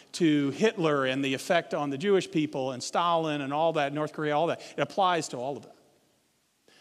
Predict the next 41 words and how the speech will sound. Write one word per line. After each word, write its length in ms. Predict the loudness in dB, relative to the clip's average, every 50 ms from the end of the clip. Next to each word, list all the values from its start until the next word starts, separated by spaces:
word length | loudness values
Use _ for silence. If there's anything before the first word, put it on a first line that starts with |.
| -20 -20 -20 _
But 120 | _ 4 4
they 80 | 6
did 160 | 4 4 6 6
these 160 | 4 4 6
studies, 340 | 6 6 6 6 0 0 0
and, 140 | -2 -2 -2
and 160 | -2 -2 -2
how 380 | -2 -4 2 4 6 6 6 6
did 220 | 4 2 0 2
people, 560 | 4 6 6 6 6 6 6 8 8 6 6 2 -2 0
how 120 | 2 4
were 100 | 4 2
people 300 | 4 4 2 2 4 2
affected 520 | 0 0 2 0 2 2 2 2 0 2 4
by 140 | 4 4 4
living 340 | 6 4 4 4 4 -2
for 160 | -2 0 0 0
year 480 | 0 2 6 6 8 8 8 8 6
after 320 | 6 4 2 2 2 -2 0
year 320 | 2 4 4 6 4 4
after 280 | 4 2 0 0 -2 -2
year 260 | 2 2 2 2 2 -2 -8 -6
under 220 | -2 0 2 2 2
a 60 | 2
tyrant's 500 | -2 0 0 0 2 2 0 -4 -4 -2
regime? 380 | -4 -2 0 0 0 0 -2 -4 -8 -8 -2
And 80 | 2 2
one 80 | 4
of 80 | 4 4
the 60 | 2
things 100 | 0 2
they 140 | 0 0 0
found 340 | 0 0 2 2 2 2 0 -2 -8 0
is 160 | 0 0 2
these 260 | 4 4 4 4 4
people 360 | 2 0 0 0 2 2 2 4
were 160 | 4 2 2
lifeless, 760 | 4 4 4 4 4 2 0 4 4 4 4 4 0 -4 -8 -10 -14 -16 -16 -6 0
they 140 | 2 2
were 120 | 4 2 0
powerless, 720 | -2 -2 0 0 2 4 4 4 6 6 4 2 2